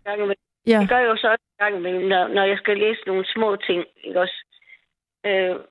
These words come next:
Speaker 1: og det gør jeg så ikke så tit, fordi jeg ikke, øh, er så god til det.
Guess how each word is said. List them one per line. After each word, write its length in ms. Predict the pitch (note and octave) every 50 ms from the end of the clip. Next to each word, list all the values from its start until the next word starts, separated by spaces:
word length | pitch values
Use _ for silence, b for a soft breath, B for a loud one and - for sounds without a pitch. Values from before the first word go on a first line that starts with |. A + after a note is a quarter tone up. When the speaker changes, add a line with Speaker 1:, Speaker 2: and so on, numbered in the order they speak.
| _ _ _ _ _ _
Speaker 1:
og 220 | - - G#3 G3+
det 120 | C4 B3+ C4
gør 120 | C#4 C4
jeg 180 | C4+ C4 A#3+ A3+ -
så 60 | B3
ikke 160 | A3 A#3+ - -
så 80 | A3+ G#3 - -
tit, 160 | C4+ B3+ A#3+ - -
fordi 280 | A#3+ G#3 G#3 G3+ - -
jeg 140 | G3+ G3
ikke, 260 | G#3 G#3+ - - - - - - -
øh, 220 | - - - - - -
er 160 | - - G#3 G3+ -
så 80 | G#3+ G3
god 260 | - A#3+ A#3+ G3 G3+
til 200 | - - G3 E3+
det. 140 | F3 E3+